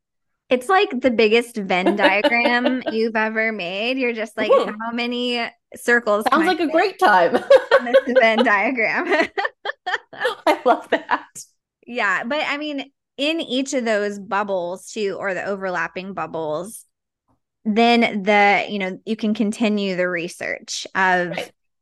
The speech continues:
Speaker 1: um, a therapist that does inner child work. There
Speaker 2: Mm-hmm.
Speaker 1: could be a whole list of people in your city that connect with that.
Speaker 2: Mm-hmm.
Speaker 1: Um, workshop leaders that would hire a photographer to do creative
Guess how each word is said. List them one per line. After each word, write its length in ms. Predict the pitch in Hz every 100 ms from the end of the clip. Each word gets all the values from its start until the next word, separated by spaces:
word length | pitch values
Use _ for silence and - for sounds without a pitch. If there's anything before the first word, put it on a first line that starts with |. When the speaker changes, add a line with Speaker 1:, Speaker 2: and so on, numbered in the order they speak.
| _ _ 202
Speaker 1:
um, 280 | 196 190 -
a 100 | 208
therapist 760 | 214 233 240 240 247 254 254 220
that 140 | 208
does 160 | 208 202
inner 220 | 185 180
child 300 | 180 143 131
work. 400 | 92 - _ - _ _ _ _
There 220 | 208 196
Speaker 2:
Mm-hmm. 60 | 196
Speaker 1:
could 120 | 220
be 120 | 202
a 80 | 196
whole 320 | 214 214 202
list 300 | 196 190 -
of 100 | 196
people 440 | - 185 196 190 180
in 240 | - 190
your 140 | 190 190
city 600 | - 170 170 170 202 _ _ -
that 340 | 190 - -
connect 360 | - 185 151 -
with 160 | 180
that. 280 | - 92 - - _ _ _ _ -
Speaker 2:
Mm-hmm. 240 | 202 196
Speaker 1:
Um, 40 | 196 -
workshop 680 | - 220 302 302 339 254 240
leaders 560 | 214 190 131 123 190 214
that 200 | 208 214
would 120 | 208
hire 440 | 214 214 214 220
a 60 | 214
photographer 760 | 214 233 208 208 202 202 196
to 80 | 190
do 180 | 190 190
creative 880 | 190 - 208 202 208 196 196 190